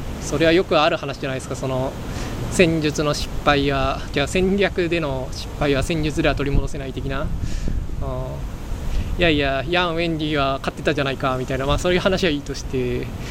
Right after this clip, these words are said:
うん、なんかまあ、ナロー系にはよくありがちで、そういうの。まあ、けど、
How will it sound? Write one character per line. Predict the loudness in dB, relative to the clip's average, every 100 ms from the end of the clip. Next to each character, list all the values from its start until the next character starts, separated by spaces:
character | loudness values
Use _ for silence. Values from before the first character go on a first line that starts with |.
| -4 -4 -4 -4 -2
う | 0 0
ん、 | 2
な | 4
ん |
か | 4
ま | 4
あ、 |
ナ | 4 2
ロ | 0
ー |
系 | 4 4
に | 4
は |
よ | -2
く | -2
あ | -4
り | -4
が | -6
ち |
で、 | -8 -8
そ | -4 -2
う |
い | -2
う |
の。 | -4 -4 -6 -6 -6 -6 -6 -6 -8 -6 -6 -6 -6 -6 -6 -6 -6 -6 -6 -6 -6 2
ま | 6
あ、 | 6
け | 6
ど、 | 4 2